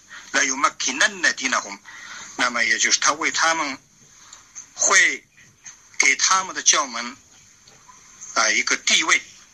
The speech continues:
给一席之地，啊，这是字面的含义，但真正的含义是，وَلَيُمَكِّنَنَّ لَهُمْ دِينَهُمُ الَّذِي ارْتَضَىٰ لَهُمْ，他一定会坚固他们的教门，坚固稳定他们的教门，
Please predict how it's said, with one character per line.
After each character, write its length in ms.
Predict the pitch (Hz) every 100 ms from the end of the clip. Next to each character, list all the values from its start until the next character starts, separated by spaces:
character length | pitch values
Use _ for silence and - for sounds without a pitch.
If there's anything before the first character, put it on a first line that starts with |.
| _ _ - - - - - - - - - - - - - - -
给 180 | - 131
一 140 | 131 -
席 220 | - 180
之 180 | - -
地， 240 | 196 - _ _ _ _ _ _ -
啊， 160 | 104
这 100 | 95
是 80 | -
字 160 | - 139
面 140 | 127
的 60 | -
含 100 | 104
义， 40 |
但 160 | 127 120
真 120 | 165
正 100 | 160
的 60 | -
含 200 | - 220
义 40 |
是， 140 | - - - - - - - -
وَلَيُمَكِّنَنَّ 1120 | 135 165 147 135 139 160 - - 170 202 180 151
لَهُمْ 480 | 151 160 170 135
دِينَهُمُ 520 | 123 143 127 120 113 110
الَّذِي 360 | 110 98 92
ارْتَضَىٰ 540 | 170 - - 147 127 107
لَهُمْ， 280 | 92 92 -
他 140 | -
一 240 | 110 107 196
定 240 | 208 170
会 300 | - 139 101 - - -
坚 260 | - 185 190
固 160 | - -
他 160 | - 156
们 80 |
的 60 | 123
教 220 | - 123
门， 180 | 98 - _ _ - - - -
坚 220 | - 185
固 260 | - 175 117
稳 260 | 131 120 117
定 300 | - 208 139
他 260 | - 165 165
们 120 | 131
的 80 | 110
教 200 | 113
门， 140 | 98